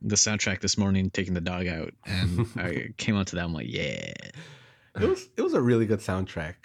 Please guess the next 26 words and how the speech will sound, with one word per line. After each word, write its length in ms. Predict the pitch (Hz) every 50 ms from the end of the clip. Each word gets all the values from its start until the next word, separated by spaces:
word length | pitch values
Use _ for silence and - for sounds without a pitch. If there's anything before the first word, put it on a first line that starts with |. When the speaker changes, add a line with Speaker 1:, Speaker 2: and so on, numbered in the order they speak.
| - _ _
Speaker 2:
Um, 420 | 95 95 95 92 92 92 87 85 - _ _ _ _ _ _
and 140 | - 113 123
I 140 | 117 123 131
like 180 | 135 147 139 -
that 140 | 139 117
it, 160 | 117 117 - -
it, 460 | - 123 120 110 127 127 120 131 - -
it 140 | 120 117
had 180 | 117 131 113 107
pretty 140 | - 123 110
much 200 | 107 98 - -
everything. 520 | 107 92 95 87 - - 90 85 87 85 - _ _ _ - - - _ _ _ - -
Um, 380 | 90 87 85 85 80 82 82 -
but 220 | - 92 - -
once 240 | 98 107 120 120 -
it 60 | 147
got 120 | 139 143 -
to 60 | 139
the 140 | 123 107 101
really 300 | 107 117 123 127 123 -
metally 360 | - 110 117 120 117 117 117
ones, 300 | 113 117 117 117 110 -
I 120 | - 98 95
was 120 | 92 -
just 160 | - 95 -
like, 160 | 98 80 -